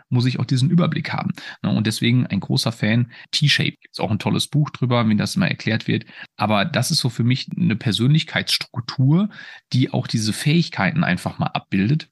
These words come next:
Und bei Fähigkeiten kommt man natürlich dann auch wieder auf den Fachkräftemangel und wie kann ich da eigentlich mit umgehen heutzutage, dass ich Leute habe, die diese Fähigkeiten auch mitbringen. Und da bin ich natürlich ein großer Fan davon,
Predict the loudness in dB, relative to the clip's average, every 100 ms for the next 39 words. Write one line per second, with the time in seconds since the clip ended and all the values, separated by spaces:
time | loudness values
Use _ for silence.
0 | _ -6 -4 -2 -2 0 0 0 2 0
1 | 2 0 2 2 0 0 -2 0 -2 -2
2 | -2 0 0 -2 -2 -2 -2 -4 -6 -2
3 | 0 2 2 2 2 2 0 0 -4 -12
4 | -6 -4 -4 -2 -2 0 0 0 0 -2
5 | 2 4 6 4 2 2 0 0 -2 0
6 | 0 0 0 -2 -2 0 -2 -2 -2 -2
7 | 0 0 0 -2 -4 -20 -6 0 0 0
8 | -2 0 -2 -2 -2 -2 -2 2 4 4
9 | 2 -4 -12 -2 0 0 0 0 2 2
10 | 2 0 0 0 0 0 -2 -2 0 0
11 | 0 0 0 0